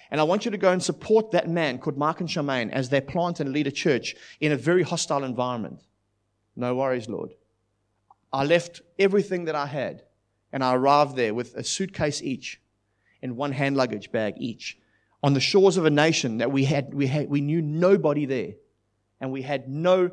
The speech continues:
understanding. We had never visited the place, nothing. We just arrived there, and we went, "Okay, fantastic." Got a taxi to the hotel,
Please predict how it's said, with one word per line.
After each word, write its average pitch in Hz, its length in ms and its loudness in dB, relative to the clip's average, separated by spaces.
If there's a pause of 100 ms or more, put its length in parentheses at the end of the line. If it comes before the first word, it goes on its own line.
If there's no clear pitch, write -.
(300)
understanding. 156 520 2
We 139 60 4
had 131 80 0
never 175 180 2
visited 156 400 2
the 139 80 -8
place, 147 340 -4
nothing. 139 280 -4 (180)
We - 80 -4
just 147 200 -2
arrived 131 420 4
there, 95 140 -4
and 117 100 -6
we 123 40 -4
went, 120 160 -6
"Okay, 135 340 -2 (300)
fantastic." 123 560 -4 (280)
Got 143 140 0
a 131 40 -2
taxi 165 380 -2
to 147 100 -8
the 131 100 -2
hotel, 160 580 -2